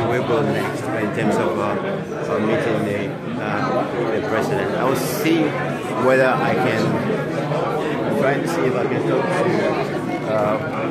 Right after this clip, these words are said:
perhaps one of the, uh, one of the, uh, protocol officers here, just to know what, uh, things are gonna be, uh, like here. I don't know yet. I will need to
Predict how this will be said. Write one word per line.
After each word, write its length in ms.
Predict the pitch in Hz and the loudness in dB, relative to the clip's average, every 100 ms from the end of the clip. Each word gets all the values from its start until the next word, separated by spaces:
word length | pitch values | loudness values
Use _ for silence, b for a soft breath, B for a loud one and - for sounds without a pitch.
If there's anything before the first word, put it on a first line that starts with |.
| - - - | -2 -2 -2
perhaps 420 | 107 113 110 110 - - | -2 2 2 2 0 0
one 120 | 113 | 2
of 180 | 110 101 | 0 0
the, 140 | 113 107 107 | 0 0 2
uh, 180 | 101 101 98 - - - - - - - - - - 107 | 0 -2 -4 -6 -6 -4 -4 -4 -2 -2 -2 -2 -2 0
one 140 | 110 117 | 2 2
of 120 | 104 | 2
the, 220 | 104 104 71 - 143 143 | 2 0 0 -4 -4 -2
uh, 100 | - - | -2 0
protocol 380 | 147 147 135 107 | 2 2 2 2
officers 380 | 110 117 110 101 | 0 0 -2 -2
here, 160 | 107 104 127 | 0 0 0
just 180 | 127 | 0
to 80 | 135 113 | 0 2
know 280 | 110 107 113 - - 113 | 2 2 2 0 0 2
what, 200 | 110 104 | 4 2
uh, 680 | - - - - 120 - 98 - | 0 -2 -2 -2 -2 0 0 2
things 240 | 113 104 | 2 2
are 100 | 104 | 2
gonna 260 | 107 104 98 | 2 2 2
be, 260 | 113 98 - | 2 2 0
uh, 600 | - - 98 101 104 101 101 107 | 0 -2 0 2 2 2 0 2
like 220 | 107 104 - 120 | 2 0 -4 -2
here. 280 | 113 95 95 - - 139 - - - | 2 2 2 2 2 0 2 2 2
I 220 | 107 143 - | 4 4 4
don't 180 | 127 | 4
know 100 | 127 | 6
yet. 340 | 123 117 123 127 | 6 6 4 4
I 100 | 120 | 2
will 140 | 120 | 4
need 200 | 120 110 | 4 4
to 220 | 117 110 | 4 2